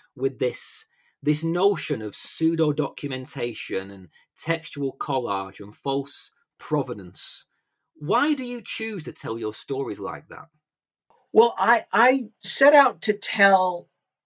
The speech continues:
Speaker 2: what I consider to be the truest format for the specific story. You know, what, what suits it best? What is the best way to tell this story? With, with World War Z, we can say Z, uh, I was trying to tell a big story.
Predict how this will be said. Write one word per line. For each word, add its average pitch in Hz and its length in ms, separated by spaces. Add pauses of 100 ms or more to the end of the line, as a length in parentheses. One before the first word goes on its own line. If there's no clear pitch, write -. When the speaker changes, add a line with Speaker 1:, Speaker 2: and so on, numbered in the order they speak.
(100)
Speaker 2:
what 156 200
I 156 160
consider 165 400
to 143 80
be 139 440
the - 180
truest 196 500
format 139 600
for 139 180
the 131 100
specific - 840 (160)
story. - 460 (1160)
You 139 60
know, 131 100
what, 156 340
what 165 240
suits - 420
it - 180
best? - 420
What 165 160
is 185 100
the 165 80
best 139 280
way 127 100
to 117 60
tell 113 240
this 113 140
story? 123 280
With, 139 240
with 143 160
World 160 260
War 165 180
Z, 127 360
we 107 100
can 131 140
say 147 180
Z, 120 120 (640)
uh, 143 300 (600)
I 214 60
was 285 120
trying 370 200
to - 40
tell 285 120
a 226 60
big 240 240
story. - 360